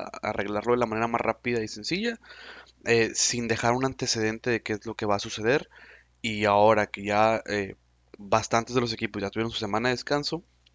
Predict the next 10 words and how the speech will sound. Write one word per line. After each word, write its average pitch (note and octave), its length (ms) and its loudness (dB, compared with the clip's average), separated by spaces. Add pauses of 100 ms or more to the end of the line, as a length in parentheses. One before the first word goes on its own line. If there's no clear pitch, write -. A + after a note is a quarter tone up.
(600)
se - 140 2
presenta A#2+ 320 0
otro C#3 180 0
problema D#3+ 460 0 (240)
y A2+ 140 4
ahora G#2+ 160 8
es - 80 -2
un A#2+ 60 -6
problema A#2+ 360 0
que A#2+ 240 -2